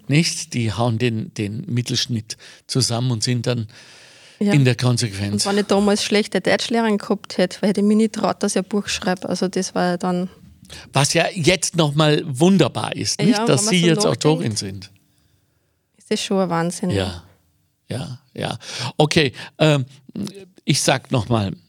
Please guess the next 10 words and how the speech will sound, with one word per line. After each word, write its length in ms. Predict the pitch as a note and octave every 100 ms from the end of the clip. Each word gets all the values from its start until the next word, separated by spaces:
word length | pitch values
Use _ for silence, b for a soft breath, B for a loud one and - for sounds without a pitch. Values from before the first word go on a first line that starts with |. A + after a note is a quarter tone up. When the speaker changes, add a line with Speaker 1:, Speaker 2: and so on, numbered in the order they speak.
| _ _ -
Speaker 1:
Elvea 960 | C#3+ C3+ B2+ G2+ A#2+ A#2+ B2 C#3+ G3
mit 280 | A#3 C3+ -
V 400 | - B2 C#3 G#3
Verlag, 800 | - E3 C#3+ C3+ D#3+ C#4+ - - b b b b b b b -
ähm, 580 | D3 D3 D3 D3 D3 B2+ _ - - - _ _ _ _ _
Nico, 840 | C3 D3 D#3 D#3 E3 F#3 G#3 - _ -
einfach 480 | C#3 C#3+ C#3+ D#3 -
ein 200 | - B2+
Tick 260 | D3 B2+ -
anders. 600 | B2+ D3 F#3 G3 -